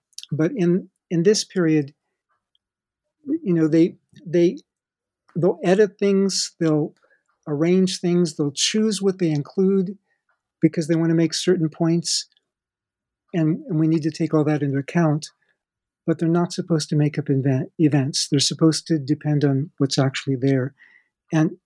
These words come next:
that being the case, the Gospels as full-length biographies of a, of a real figure, uh,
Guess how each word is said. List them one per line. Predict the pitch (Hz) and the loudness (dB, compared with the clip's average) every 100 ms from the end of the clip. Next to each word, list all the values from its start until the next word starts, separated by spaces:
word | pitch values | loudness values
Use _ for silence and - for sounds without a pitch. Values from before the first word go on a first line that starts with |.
| - | -2
that | 190 269 | -2 0
being | 208 190 | 0 0
the | 147 | 0
case, | - 202 196 151 - - - _ _ _ _ _ _ _ _ _ _ - | -4 -2 0 0 -4 -6 -8 _ _ _ _ _ _ _ _ _ _ -6
the | |
Gospels | 143 170 214 - 190 170 - - | -2 0 -2 -2 0 0 -2 -4
as | 156 143 | -2 -2
full-length | - - 190 180 165 156 - | -2 -2 -2 0 -2 -4 -4
biographies | 147 143 151 156 165 151 147 - - - | -2 0 0 -2 -2 -2 -2 -4 -6 -6
of | 151 135 | -2 2
a, | 139 135 - | 0 -2 -4
of | 147 135 | -6 -4
a | |
real | 127 156 160 | 0 0 0
figure, | - 196 156 139 147 _ _ _ _ _ _ _ - | 0 0 0 -2 -4 _ _ _ _ _ _ _ -2
uh, | 143 | 0